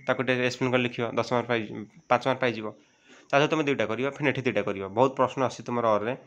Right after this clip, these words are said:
ଠିକ୍ ଅଛି? ଏଠି କହିଲା, ପ୍ରସ୍ତାବନାର ମୁଖ୍ୟ ମୂଲ୍ୟବୋଧ ଗୁଡ଼ିକ ଉଲ୍ଲେଖ କର। ଏଇଟା ମୁଁ ଅଲରେଡ଼ି କରିଛି। Discuss the, ଅ, ସାଇଲେଣ୍ଟ ଭ୍ୟାଲ୍ୟୁଜ୍ ଅଫ୍ ଫ୍ରି ୱିଲ୍, ଠିକ୍ ଅଛି? ତାପରେ ଏଠି କ'ଣ କହିଲା? ତ ପିଲାମାନେ ଏଇଟା, ଏଇଟାରେ ମନେ ରଖନ୍ତୁ, ଏଇଟା ମଧ୍ୟ ଇମ୍ପୋର୍ଟାଣ୍ଟ ଅଛି। କହୁଛି, the discuss the,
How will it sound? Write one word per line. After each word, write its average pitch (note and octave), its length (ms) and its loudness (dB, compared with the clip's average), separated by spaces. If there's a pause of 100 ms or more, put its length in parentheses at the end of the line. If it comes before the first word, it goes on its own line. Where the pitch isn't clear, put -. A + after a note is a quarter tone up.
(220)
ଠିକ୍ C#3 120 0
ଅଛି? F#2+ 200 0 (480)
ଏଠି B2+ 100 2
କହିଲା, B2+ 320 4 (360)
ପ୍ରସ୍ତାବନାର D#3+ 480 6
ମୁଖ୍ୟ C#3+ 280 -2
ମୂଲ୍ୟବୋଧ C#3+ 340 4
ଗୁଡ଼ିକ C#3 240 2
ଉଲ୍ଲେଖ A#2+ 360 4
କର। C3 140 2
ଏଇଟା C3 120 2
ମୁଁ C3 120 2
ଅଲରେଡ଼ି A2+ 200 0
କରିଛି। A#2 280 -4
Discuss B2 360 -4
the, D3 240 4 (280)
ଅ, A2 380 6
ସାଇଲେଣ୍ଟ C3+ 440 2
ଭ୍ୟାଲ୍ୟୁଜ୍ B2+ 360 0
ଅଫ୍ C3+ 200 2
ଫ୍ରି B2 120 2
ୱିଲ୍, B2 200 2 (160)
ଠିକ୍ C#3+ 120 2
ଅଛି? F#2+ 200 4 (1080)
ତାପରେ - 240 -6 (1600)
ଏଠି C#3 100 2
କ'ଣ D#3 120 6
କହିଲା? B2 280 0 (520)
ତ - 40 -12
ପିଲାମାନେ C#3+ 200 4
ଏଇଟା, D3 140 4
ଏଇଟାରେ D3+ 200 4
ମନେ D3+ 180 6
ରଖନ୍ତୁ, C#3 260 0
ଏଇଟା C#3+ 160 2
ମଧ୍ୟ D3 220 2
ଇମ୍ପୋର୍ଟାଣ୍ଟ C3+ 340 2
ଅଛି। B2 180 -4
କହୁଛି, C#3+ 240 -6 (120)
the C#3 120 2 (120)
discuss C3 260 -4
the, E3+ 160 4